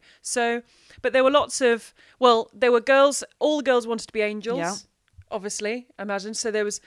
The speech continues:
Speaker 1: there was a little bit of shuffling round of wise men and shepherds becoming angels. I think there was a little issue there. We had Camelgate, but luckily,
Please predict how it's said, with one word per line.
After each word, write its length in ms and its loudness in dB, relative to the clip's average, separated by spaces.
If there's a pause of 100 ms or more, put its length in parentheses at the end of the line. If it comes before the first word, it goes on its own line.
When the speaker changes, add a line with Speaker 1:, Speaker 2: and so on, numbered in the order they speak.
(240)
Speaker 1:
there 80 -6
was 100 -10
a 40 -6
little 180 0
bit 140 -2
of 60 -6
shuffling 360 -6
round 380 -2
of 220 -10 (260)
wise 340 -2
men 120 -10
and 80 -10
shepherds 340 -10
becoming 360 -14
angels. 460 -6
I 40 -14
think 100 -14
there 80 -10
was 100 -14
a 40 -6
little 180 -6
issue 300 -10
there. 360 -6 (600)
We 120 -8
had 180 -4
Camelgate, 840 -4 (400)
but 120 -10
luckily, 640 -6